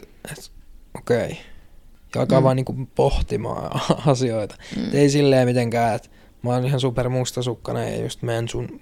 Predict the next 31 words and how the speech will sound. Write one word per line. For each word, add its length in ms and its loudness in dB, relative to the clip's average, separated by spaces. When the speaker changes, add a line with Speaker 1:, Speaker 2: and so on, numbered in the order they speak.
Speaker 1:
puhelimet 520 0
läpi 280 -2
ja 120 -2
oon 200 -4
silleen, 380 -2
et 140 -12
"Aa, 260 -2
no 80 -4
kukas 320 -6
toi 260 4
nyt 240 4
on? 140 -6
Speaker 2:
Mm. 320 0
Speaker 1:
Petät 280 2
sä 160 -2
minua?" 320 -8
Speaker 2:
Mm. 200 -6
Speaker 1:
Ei 120 -2
silleen. 400 -6
Speaker 2:
Oot 120 -2
sä 80 -4
koskaan 360 0
ollut 100 0
mustasukkainen 760 -4
siitä, 380 -6
kun 220 -8
mulla 360 -4
on 120 -4
ollut 320 -4
kuitenkin 960 -6
ehkä 340 -6